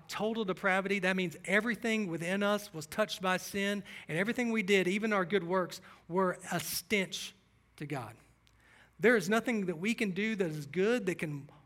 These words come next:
clean up our mess because we are just continuing to smear the mess that is going on in our life. That's the smell. And so, as Second Corinthians two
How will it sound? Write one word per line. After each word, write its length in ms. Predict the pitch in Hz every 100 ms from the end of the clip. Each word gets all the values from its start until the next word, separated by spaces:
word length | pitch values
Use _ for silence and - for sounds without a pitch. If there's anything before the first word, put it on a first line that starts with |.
| _ _
clean 380 | - 196 240 240
up 240 | 220 185 175
our 140 | 175
mess 340 | 175 165 139
because 360 | - 156 170 156
we 140 | 175
are 100 | 175
just 380 | 160 156 - - _ _ _
continuing 560 | - 156 - 202 196 175
to 100 | 170
smear 540 | - 190 185 165 139 143
the 80 |
mess 300 | 151 151 -
that 180 | - 143
is 100 | 135
going 280 | 147 143 143
on 160 | 139 135
in 60 |
our 100 | 131
life. 380 | 120 110 110 - _ _ _ _ _ _ _ _ _ _ _ _ _
That's 280 | 156 180 -
the 120 | -
smell. 420 | - 165 160 139
And 100 | 135
so, 320 | - 170 151 127 - _ _ _ _ _ _ _ _ - -
as 80 | 156
Second 280 | 185 180 160
Corinthians 560 | 175 170 160 156 - - _ _ _ _ _ _ _
two 340 | - 170 139